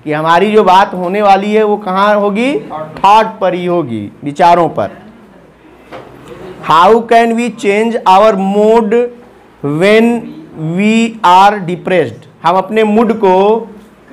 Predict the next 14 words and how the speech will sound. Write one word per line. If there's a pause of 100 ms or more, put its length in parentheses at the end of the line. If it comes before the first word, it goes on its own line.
(120)
कैसे
बदल
सकते
हैं (460)
जब
हम
depressed
हों? (340)
Depressed
यानी (580)
तनाव
में
हों। (2000)
How